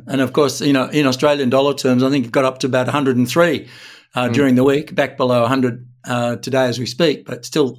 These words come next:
Speaker 1: pretty good going when you can produce the stuff in the Cooper Basin, uh, for about thirty dollars a barrel, including usurious sort of <laughs> tolling fees and so forth.
Speaker 2: Mm.
Speaker 1: But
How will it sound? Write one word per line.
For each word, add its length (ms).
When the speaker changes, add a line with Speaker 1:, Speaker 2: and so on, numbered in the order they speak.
Speaker 1:
pretty 180
good 420
going 360
when 180
you 100
can 260
produce 360
the 60
stuff 460
in 160
the 80
Cooper 300
Basin, 720
uh, 420
for 140
about 240
thirty 320
dollars 300
a 60
barrel, 520
including 500
usurious 640
sort 140
of 200
<laughs> 200
tolling 460
fees 360
and 100
so 140
forth. 200
Speaker 2:
Mm. 80
Speaker 1:
But 200